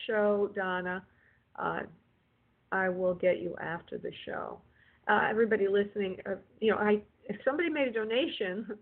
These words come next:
<laughs> I have responsibility to fill. And, uh, I do my very best to get them on the show, and if not, sometimes after the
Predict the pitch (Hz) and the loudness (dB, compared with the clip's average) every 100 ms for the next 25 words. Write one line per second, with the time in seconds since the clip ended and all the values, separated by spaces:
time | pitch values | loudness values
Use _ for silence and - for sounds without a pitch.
0 | - - - 196 208 202 208 208 233 226 | -16 -18 -6 0 2 2 0 0 -2 -2
1 | 311 415 339 175 165 170 - 196 165 208 | 2 2 4 0 -4 -12 -4 -2 -2 -8
2 | 202 - - - - 185 185 185 185 185 | -18 -20 -20 -10 -6 -4 -4 -4 -2 0
3 | 185 185 _ _ - 190 208 202 196 196 | -2 -6 _ _ -6 0 2 2 2 2
4 | 185 190 180 - 190 190 - 190 180 190 | 2 0 -2 -4 -2 -2 -2 -6 0 2
5 | 262 339 - 262 254 247 - 190 175 196 | 4 0 0 2 2 2 -2 -4 -6 -8
6 | 196 185 180 - 185 180 180 175 - - | -6 -8 -6 -6 -8 -6 -8 -8 -2 2
7 | 415 523 311 226 | 2 0 -2 -2